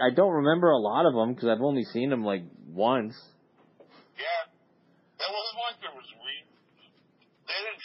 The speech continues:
Speaker 2: show repeats, right? It was just an ongoing thing. That's, that's when that really started.
Speaker 1: Yeah.
Speaker 2: 'Cause everything was, like, really in hiatus before. You could, "Oh, I've seen this episode before." But this was, like, you can't wait till the next week to see the next episode show, right?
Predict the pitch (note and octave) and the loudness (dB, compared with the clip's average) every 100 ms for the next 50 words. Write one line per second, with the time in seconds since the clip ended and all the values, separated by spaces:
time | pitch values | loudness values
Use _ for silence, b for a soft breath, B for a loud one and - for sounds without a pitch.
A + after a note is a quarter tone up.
0 | - B2 G#2 C3+ - - C#2 _ D2+ G#2+ | -16 -16 -14 -18 -18 -18 -20 _ -12 -12
1 | C3+ _ - - C3+ - G#2+ G#2+ A2+ A2 | -12 _ -20 -18 -16 -16 -10 -6 -6 -6
2 | G#2 G2+ - _ B2 A2 - - - - | -8 -8 -10 _ -10 -10 -8 -8 -8 -16
3 | _ _ _ C#3 E3+ - C3 A#2 B2 G#2 | _ _ _ -6 -6 -14 -14 -12 -12 -12
4 | G2 E2 - - A2 - - _ _ _ | -18 -20 -20 -18 -18 -16 -20 _ _ _
5 | _ _ - F3 B2+ E2+ - _ - - | _ _ 4 4 4 -2 -14 _ -10 -8
6 | - F#3 D#3+ C#3 B2 B2 B2 C3 B2 B2 | -8 -8 -10 -12 -16 -18 -18 -18 -18 -16
7 | A2 F#2 F#2 F#2 F2+ F#2+ G2+ _ _ _ | -16 -12 -8 -8 -8 -16 -20 _ _ _
8 | _ D2+ D2 D2+ - F2+ F#2 G#2+ G#2 G#2 | _ -16 -16 -18 -16 -12 -10 -8 -8 -8
9 | - G2+ G2 G2 F#2+ - - _ - E2+ | -12 -20 -20 -20 -20 -20 -20 _ -20 -20
10 | _ _ E2 D#2+ _ C#3+ D3 D3+ C3+ A#2 | _ _ -20 -20 _ -16 -16 -18 -20 -8
11 | G#2 G2+ _ _ _ _ - - A#2 G#2+ | -6 -6 _ _ _ _ -8 -6 -8 -10
12 | G#2 - - F#2 E2+ E2+ F2+ - E2+ E2+ | -10 -10 -16 -20 -16 -12 -12 -14 _ -14
13 | - - - _ - D#2 D2+ - E2+ F2+ | -14 -20 -20 _ -18 -16 -14 -14 -16 -16
14 | - - - - - - - - | -16 -20 -20 -14 -14 -14 -20 -20